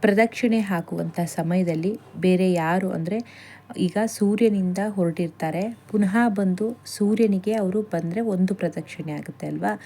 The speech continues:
ಹಾಗಾಗಿ ನೀವು ಹೊರಟಾಗ ಅವರ ಮಧ್ಯೆ ಹೋಗ್ಬಾರ್ದು, ಹಾಗೆ ಅವರ ಪ್ರದಕ್ಷಿಣೆ ಮಧ್ಯೆ ನೀವು ಹೋಗ್ಬಾರ್ದು.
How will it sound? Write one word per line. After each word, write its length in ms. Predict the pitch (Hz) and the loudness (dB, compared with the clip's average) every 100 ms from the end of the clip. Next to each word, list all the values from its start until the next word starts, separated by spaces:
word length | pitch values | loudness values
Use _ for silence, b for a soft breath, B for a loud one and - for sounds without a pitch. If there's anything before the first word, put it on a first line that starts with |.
| B B - | B B -6
ಹಾಗಾಗಿ 440 | 175 180 190 254 - B - | -2 -2 -2 -4 -8 B 2
ನೀವು 420 | 202 226 247 254 | 6 6 6 4
ಹೊರಟಾಗ 520 | 247 196 180 175 165 180 233 254 - | 2 0 0 -2 0 -2 -4 -8 -6
ಅವರ 340 | - 180 214 247 | 0 2 4 4
ಮಧ್ಯೆ 440 | 226 185 160 190 240 | 2 0 -2 -4 -4
ಹೋಗ್ಬಾರ್ದು, 640 | - 180 151 156 156 - - | -2 -4 -2 -4 -4 -8 -8
ಹಾಗೆ 280 | 170 170 220 | -6 -4 -2
ಅವರ 200 | 226 180 175 | -2 -2 -2
ಪ್ರದಕ್ಷಿಣೆ 600 | - 165 180 - 202 196 | -4 -2 -2 -2 -2 0
ಮಧ್ಯೆ 360 | 180 160 170 | 0 -2 -4
ನೀವು 340 | 180 160 160 220 | -2 -2 -4 -4
ಹೋಗ್ಬಾರ್ದು. 640 | 220 180 160 156 - | -2 -4 -6 -8 -8